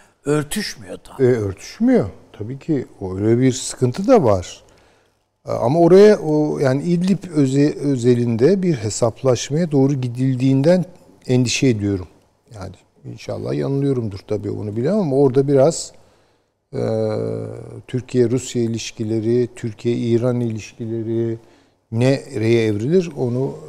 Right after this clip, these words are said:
Speaker 2: bilemiyorum. Ama Türkiye şu kararlılığı orada gösteriyor. Yani eğer bunu bir hesaplaşmaya döküyorsanız ben kaldıramam bir daha dört milyon, beş milyon insanı nereye alacağım yani, bu, böyle bir şey yok. En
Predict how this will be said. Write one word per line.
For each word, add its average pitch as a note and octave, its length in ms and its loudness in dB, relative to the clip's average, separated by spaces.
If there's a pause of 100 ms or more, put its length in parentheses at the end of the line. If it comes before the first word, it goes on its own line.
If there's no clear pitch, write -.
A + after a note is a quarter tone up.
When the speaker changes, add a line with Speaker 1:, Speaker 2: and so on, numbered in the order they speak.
(140)
Speaker 2:
bilemiyorum. A#2+ 440 2
Ama C#3 140 4
Türkiye F#3+ 440 2
şu - 220 -4
kararlılığı B2+ 580 4
orada C3+ 260 0
gösteriyor. A2 680 0 (520)
Yani B2+ 240 4
eğer B2+ 400 2
bunu C3+ 200 0
bir C3+ 60 0
hesaplaşmaya B2 840 -2
döküyorsanız A2 840 -4 (480)
ben G2 140 -18
kaldıramam F#3+ 680 0
bir G#2 100 -8
daha F#2+ 220 -2
dört A2+ 260 0
milyon, G2 400 -6
beş G2 220 -8
milyon G2+ 260 -8
insanı G2 500 -12
nereye B2 260 0
alacağım C#3 440 -2
yani, G2 260 -8
bu, A2 240 -12
böyle F#2+ 200 -4
bir F#2 60 -16
şey - 140 -6
yok. D#3+ 80 -4 (1160)
En D#3+ 240 6